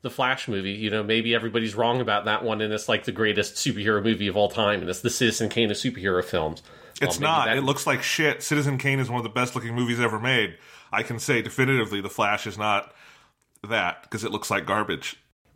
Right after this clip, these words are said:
Speaker 1: I don't know. I think you can take, you know, the iconic, uh, climax of Citizen Kane where it shows Rosebud and then zooms out, you know, and you have, like, the whole giant, or, sorry, it goes over the whole giant warehouse and then comes into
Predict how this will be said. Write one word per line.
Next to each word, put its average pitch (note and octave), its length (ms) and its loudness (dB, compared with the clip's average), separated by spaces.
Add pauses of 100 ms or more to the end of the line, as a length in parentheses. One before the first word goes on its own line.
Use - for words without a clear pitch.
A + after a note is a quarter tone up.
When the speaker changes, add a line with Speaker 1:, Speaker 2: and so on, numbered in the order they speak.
Speaker 1:
I C3+ 60 4
don't D#3 100 2
know. C3+ 160 4
I D3 60 2
think D3+ 260 -2
you D#3+ 80 -2
can D3 220 0
take, D3 380 -2
you C#3 100 -2
know, G#2 240 4
the G2+ 160 -2
iconic, A2 800 0
uh, G#2 200 2
climax G#2+ 640 0
of G#2+ 180 -2
Citizen G#2 420 -6
Kane G2+ 360 0
where F#2 100 -2
it - 80 -6
shows G2 340 0
Rosebud G2 560 2
and F#2 80 -6
then F#2+ 140 -4
zooms F#2 420 -8
out, G2 260 0
you F#2+ 200 -8
know, F#2+ 120 -2
and F#2 80 -4
you G2 120 0
have, G2 160 -4
like, G2 160 0
the - 60 -12
whole G2+ 260 -4
giant, F#2+ 480 -2 (160)
or, B2+ 160 4
sorry, G#2 220 0
it F#2 100 -8
goes B2 260 2
over A2+ 220 0
the G#2+ 100 0
whole A#2 160 2
giant G#2 320 0
warehouse G#2 380 0
and A2 60 -6
then G2 40 -8
comes G#2+ 220 -4
into F#2+ 180 -10